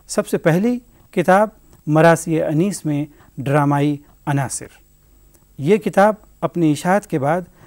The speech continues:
न सिर्फ मकबूल हुई थी, बल्कि लोगों ने ये भी हैरत की थी कि इस कदर कम उम्र लड़के ने ऐसी किताब कैसे लिख दी। लेकिन आज सूरत हाल ये है कि जब भी मरसिए पे कोई काम होता है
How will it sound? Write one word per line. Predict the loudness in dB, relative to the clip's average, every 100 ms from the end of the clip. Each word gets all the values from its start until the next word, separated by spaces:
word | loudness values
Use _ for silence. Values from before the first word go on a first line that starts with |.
| _ -2
न | 0
सिर्फ | 0 -2 -4 -10 -12 _ _ -8
मकबूल | 0 2 2 2 4 4
हुई | 2
थी, | 0 -4 -6 -8 _ 2
बल्कि | 2 4 2
लोगों | 2 2
ने | 0 -4 -10 _ _
ये | 0 4
भी | 6 6
हैरत | 8 4 2
की | -4 -12
थी | -6 -6 -8 -16 _ _
कि | -6 -6 _ _
इस | -6 -6 -2
कदर | 2 2
कम | 0 0 0
उम्र | 2 2 2 4
लड़के | 2 2 0 0
ने | 0 -2 -8 _ _ 0
ऐसी | 0 0 -4
किताब | -4 -4 -2 -2 -4 _ _
कैसे | -2 0 0 -4
लिख | -4 -12
दी। | -18 -20 -20 _ _ _ _ _ _ _ _ _ -10 -6
लेकिन | -2 -2 0
आज | 2 4 2 -8 _
सूरत | -2 -2 0
हाल | 0 0 0
ये | 0 2
है | 0
कि | -2 -12 _ -8
जब | -4 -6 -2
भी | 0
मरसिए | 0 -2 -2 -2
पे | -2
कोई | -4 -2
काम | -2 -2
होता | -2 0 0
है | 0 -6